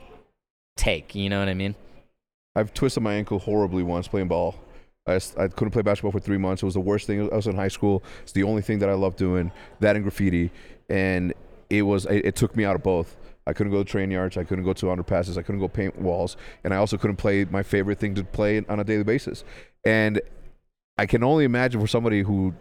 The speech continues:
Speaker 2: is not only, wh-, how, how long ago did that happen?
Speaker 1: This happened seven years ago
Speaker 2: So you were already a
Speaker 1: almost.
Speaker 2: pro?
Speaker 1: Yeah, yeah, yeah.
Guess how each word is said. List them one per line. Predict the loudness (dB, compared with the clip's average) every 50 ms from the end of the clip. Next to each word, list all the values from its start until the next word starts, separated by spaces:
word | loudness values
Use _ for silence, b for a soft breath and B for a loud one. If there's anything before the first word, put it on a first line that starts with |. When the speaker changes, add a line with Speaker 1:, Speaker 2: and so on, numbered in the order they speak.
| -6 -2
Speaker 2:
is | -2 -2 0 0 0
not | 2 2 4 4
only, | 4 4 4 4 4 2 0 -2 -6 -2
wh-, | 0 0 2 2 2
how, | 2 2 0 2
how | 2 2 4 4 4
long | 4 4 4 4 2
ago | 2 0
did | 0 0
that | 0 0
happen? | 0 -2 -4 -4 -6 -8 -4 -2
Speaker 1:
This | -2 0 2 4
happened | 4 4 4 2 0 0 0 -2 -4 -8 -18 -20 -20 -20 _ _ _ _ _ _ _ _ _ _ _
seven | -10 -10 -8 -6 -6 -6 -4 -4 -4 -2 -2 -2 -2 -2 0 0 0 -2 -2
years | -2 -2 -2 -4 -4 -4
ago | 0 2
Speaker 2:
So | 4 4
you | 6
were | 6
already | 6 6 4 2
a |
Speaker 1:
almost. | 0 0
Speaker 2:
pro? | 2 2 2 2 2
Speaker 1:
Yeah, | 2 2 4 4 6 6 6 6
yeah, | 4 2 2 0
yeah. | -2 -4 -6